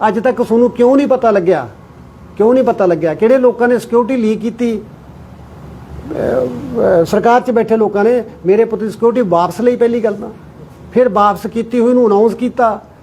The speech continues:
ਇਹਨਾਂ ਕੀ ਤੁਸੀਂ ਆਪਦੇ ਵਿਭਾਗ ਦੀ ਪੜਤਾਲ ਕਰਨ ਦੀ ਕੋਸ਼ਿਸ਼ ਕੀਤੀ ਹੁਣ ਤੱਕ? ਹੁਣ ਬ-, ਖੁੱਡੀਆਂ ਸਾਹਿਬ ਵੀ ਮੇਰੇ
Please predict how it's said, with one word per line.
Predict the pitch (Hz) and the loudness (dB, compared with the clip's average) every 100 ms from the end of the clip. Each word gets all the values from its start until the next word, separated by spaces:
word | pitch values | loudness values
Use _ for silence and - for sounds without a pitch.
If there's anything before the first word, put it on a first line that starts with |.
| - - - - - - - - - | -20 -20 -20 -20 -20 -20 -20 -20 -2
ਇਹਨਾਂ | 214 220 233 | 2 4 2
ਕੀ | - 214 | -2 -6
ਤੁਸੀਂ | 208 196 233 226 - - | -4 -2 0 -2 -6 -4
ਆਪਦੇ | 180 180 190 | 0 2 2
ਵਿਭਾਗ | 214 247 220 | 2 2 2
ਦੀ | 165 202 | 0 -2
ਪੜਤਾਲ | 190 - 185 190 | -2 0 2 2
ਕਰਨ | 285 190 | 2 0
ਦੀ | |
ਕੋਸ਼ਿਸ਼ | 214 214 202 214 - | -2 -2 -2 -6 -6
ਕੀਤੀ | 190 190 254 | -6 0 2
ਹੁਣ | 240 | 2
ਤੱਕ? | 233 240 240 220 - - - - - - - - - - - - - - - - - | 2 -2 -4 -14 -18 -20 -20 -20 -20 -20 -20 -20 -20 -20 -20 -20 -20 -18 -18 -16 -4
ਹੁਣ | 196 | -2
ਬ-, | 196 226 180 | 2 0 0
ਖੁੱਡੀਆਂ | 185 226 | 2 2
ਸਾਹਿਬ | 214 240 | 4 2
ਵੀ | 240 | 4
ਮੇਰੇ | 214 | 4